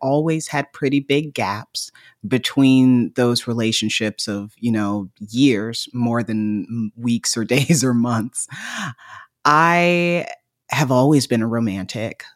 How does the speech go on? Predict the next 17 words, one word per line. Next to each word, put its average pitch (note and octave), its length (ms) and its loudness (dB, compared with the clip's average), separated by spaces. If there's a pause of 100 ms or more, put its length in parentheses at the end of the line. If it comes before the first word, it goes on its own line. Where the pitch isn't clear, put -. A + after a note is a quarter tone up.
(140)
Love B2+ 500 2
has A#2 500 0
always A#2+ 560 2
been A#2+ 200 0
a A#2 80 0
thing A2+ 400 0
that G2 300 -2 (300)
was A#2+ 220 -2
of G#2+ 160 -8
great A2+ 300 0
interest A2+ 800 -2 (260)
and, A2+ 440 0 (720)
and, B2 220 -6
and B2+ 240 -6
of A#2 280 -14
great C3+ 400 -4
desire B2+ 840 0